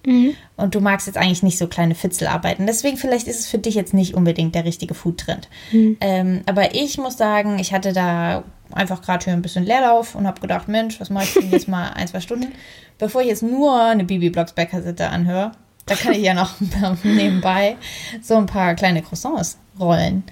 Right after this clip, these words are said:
Speaker 2: Und es macht schon wirklich Spaß. Also mich erfreut es wirklich, ähm, zu sehen, wie klein die sind. Ich fand die auch fast schon wieder, wie es so oft ist, vor dem Backen eigentlich noch süßer als dann danach.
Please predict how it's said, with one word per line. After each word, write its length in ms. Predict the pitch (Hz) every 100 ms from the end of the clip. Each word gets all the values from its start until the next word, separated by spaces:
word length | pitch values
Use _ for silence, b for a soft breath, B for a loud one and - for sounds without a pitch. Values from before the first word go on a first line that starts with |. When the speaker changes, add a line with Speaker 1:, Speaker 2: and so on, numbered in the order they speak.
| B B B
Speaker 2:
Und 160 | - 220
es 140 | 214
macht 200 | 208 180
schon 120 | - 247
wirklich 180 | 294 302
Spaß. 200 | 349 170
Also 180 | 180
mich 260 | 185 214 214
erfreut 520 | - - 233 247 247
es 200 | - -
wirklich, 460 | 175 - 165 165 -
ähm, 300 | 175 170 170 -
zu 120 | - 196
sehen, 380 | 180 202 220
wie 80 | 208
klein 360 | 196 233 247 226
die 80 | 170
sind. 220 | 175 165
Ich 80 | 175
fand 160 | 226 226
die 80 |
auch 40 | 208
fast 400 | - 233 - -
schon 140 | 226
wieder, 400 | 226 233 226 202
wie 80 | 208
es 100 | 202
so 120 | -
oft 200 | - -
ist, 300 | 214 220 -
vor 220 | - - 240
dem 160 | 220
Backen 280 | 175 185 202
eigentlich 240 | 185 190
noch 120 | 196 185
süßer 380 | - 233 226
als 260 | 190 180 175
dann 220 | 180 175
danach. 460 | 175 180 180 175